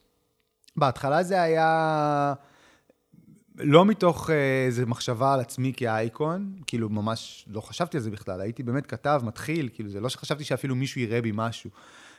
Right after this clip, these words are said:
אה, ואז כשהגיעה הבקשה לרעיון הראשון, זה היה רעיון באת. היה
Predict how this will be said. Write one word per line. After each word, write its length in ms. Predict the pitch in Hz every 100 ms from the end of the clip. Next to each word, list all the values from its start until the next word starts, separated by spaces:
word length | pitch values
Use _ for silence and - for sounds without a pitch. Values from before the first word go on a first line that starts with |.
| -
אה, 260 | 117 110 107 101
ואז 240 | 127 165
כשהגיעה 360 | - 147 170 160
הבקשה 360 | 131 - 156
לרעיון 360 | 143 113 123 135
הראשון, 340 | 127 240 208
זה 80 | 120
היה 80 | 113
רעיון 300 | 107 113 113
באת. 400 | 104 101 - - - - 110 -
היה 140 | -